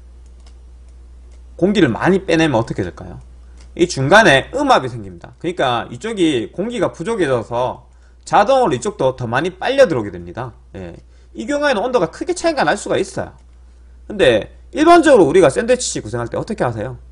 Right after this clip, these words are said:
예, 너무 소음이 나지 않는 제품으로 샌드위치 구성을 합니다. 오십에서 칠십 씨에프엠 그 사이쯤 되는 제품을 하거나,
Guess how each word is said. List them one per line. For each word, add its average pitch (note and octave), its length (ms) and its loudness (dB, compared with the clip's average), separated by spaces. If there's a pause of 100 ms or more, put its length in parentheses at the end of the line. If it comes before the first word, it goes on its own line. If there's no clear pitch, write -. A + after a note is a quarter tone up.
(800)
예, A#2+ 220 -10 (480)
너무 E3 220 0
소음이 B3+ 320 2
나지 F#3 220 6
않는 A#2+ 260 0
제품으로 C3 520 -4
샌드위치 G3 420 -6
구성을 D3 320 -8
합니다. B2+ 420 -10 (120)
오십에서 C3+ 360 -6
칠십 - 380 -12
씨에프엠 A#2 520 -8 (520)
그 D#3 100 -10
사이쯤 F#3+ 420 -2
되는 G#2 180 -4
제품을 C3 340 -6
하거나, G#2 380 -6